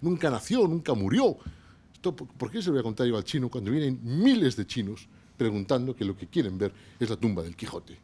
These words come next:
¿Mm? El turismo cultural tiene una repercusión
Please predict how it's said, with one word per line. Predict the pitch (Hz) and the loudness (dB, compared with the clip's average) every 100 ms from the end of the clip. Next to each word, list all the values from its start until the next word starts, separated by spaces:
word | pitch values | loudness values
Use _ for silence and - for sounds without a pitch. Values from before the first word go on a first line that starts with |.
| - - - - - - | -20 -20 -20 -20 -20 -10
¿Mm? | 175 - - - - - - - - - - | -10 -10 -16 -20 -20 -20 -20 -20 -20 -20 -4
El | - 143 139 | 8 8 8
turismo | 185 220 202 185 | 6 8 6 4
cultural | 175 139 156 170 160 - - - - - - - - - | 0 6 8 8 8 0 -14 -20 -20 -20 -20 -20 -20 -20
tiene | - 156 160 151 156 160 - - - 135 | 2 6 8 8 4 -2 -18 -20 -8 0
una | 143 147 151 | 4 4 2
repercusión | 120 110 - 107 - 107 - 143 143 143 | 0 0 2 0 0 -4 2 6 6 2